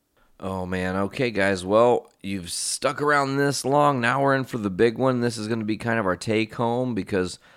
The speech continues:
while we've got some more stuff to talk about on the other side of this whole entire major, massive seven and a half hour extravaganza pay-per-view card known as WrestleMania thirty-five, there was so much going on.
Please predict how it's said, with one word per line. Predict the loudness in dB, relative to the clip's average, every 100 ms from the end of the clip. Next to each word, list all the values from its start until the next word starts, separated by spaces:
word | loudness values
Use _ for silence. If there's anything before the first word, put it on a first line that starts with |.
| _ -2
while | 2 4
we've | 2
got | 0 0
some | -2 -2
more | -2
stuff | -2 -4
to | -4
talk | -2 -2
about | 2 0
on | 2
the | -2
other | -6 -8
side | -6 -4 -4
of | -4
this | -6 -2
whole | 0 0
entire | -2 -6 -6 -6
major, | -6 -8 -6 -6 -6 -8
massive | -6 -4 -4 -6 -10 -10
seven | -4 -4 -4
and | -8
a | -8
half | -4 -4 -6 _ -12
hour | -4 -4 -4 -6 -8 -12
extravaganza | -16 -12 -14 -12 -10 -10 -8 -10 -8 -8 -6 -4 -4
pay-per-view | -4 -6 -2 -2 -2 -2 -4
card | -4 -4 2 4 2 -2 -14 -20 -20 _
known | 0 4 4
as | 2 0
WrestleMania | -2 -2 -4 -6 -4 -4 -6
thirty-five, | -4 -4 -4 -4 -4 -2
there | -4
was | -6 -4
so | -2
much | 0 -2 -4
going | -6 -4 -6
on. | -6 -8 -10